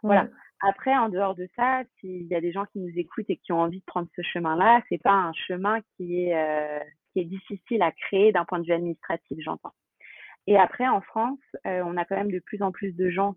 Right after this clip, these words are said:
Speaker 1: qui sont éveillés, heu, aux médecines douces, hem, que ce soit par l'énergétique, que ce soit par l'ayurveda, que ce soit par la naturopathie, l'aromathérapie. Il y a énormément de choses où, au final,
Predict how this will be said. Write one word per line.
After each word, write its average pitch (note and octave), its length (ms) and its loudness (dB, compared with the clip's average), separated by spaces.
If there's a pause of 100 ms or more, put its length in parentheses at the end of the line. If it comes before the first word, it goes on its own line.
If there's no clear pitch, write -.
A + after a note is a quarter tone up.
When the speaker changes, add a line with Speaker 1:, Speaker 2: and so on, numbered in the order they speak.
Speaker 1:
qui - 140 -10
sont - 180 -8
éveillés, F#3+ 520 2 (200)
heu, E3+ 300 -4
aux F#3 80 -2
médecines E3+ 360 -6
douces, A3+ 200 0 (840)
hem, E3+ 540 -2
que G3+ 100 0 (120)
ce F#3 60 -2 (140)
soit G3+ 320 8
par F3 140 2
l'énergétique, D#3+ 800 -4 (140)
que F#3+ 80 0 (100)
ce F#3+ 60 -2 (140)
soit F#3+ 180 4
par E3 180 -6
l'ayurveda, E3 840 4
que F#3+ 200 -12
ce F3+ 80 -6 (100)
soit F3 180 4
par E3+ 140 -4
la D#3+ 120 0
naturopathie, D#3+ 960 -4
l'aromathérapie. E3+ 1160 -2 (400)
Il F3 40 -4
y - 20 4
a D#3+ 80 4
énormément F3+ 460 2
de E3+ 60 -6
choses G#3+ 440 0
où, F#3+ 220 -2
au F3 40 -2
final, F#3 460 -2